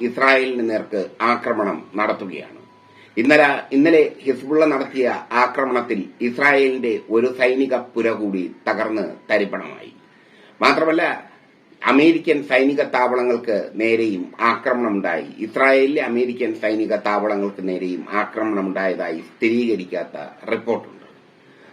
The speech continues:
റഷ്യൻ യുദ്ധവിമാനങ്ങൾ ഇറങ്ങിയതോടുകൂടി, കൂടുതൽ റഷ്യൻ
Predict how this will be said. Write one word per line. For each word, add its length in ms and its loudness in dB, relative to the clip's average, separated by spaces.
റഷ്യൻ 340 4
യുദ്ധവിമാനങ്ങൾ 920 0
ഇറങ്ങിയതോടുകൂടി, 840 2
കൂടുതൽ 520 0
റഷ്യൻ 440 -2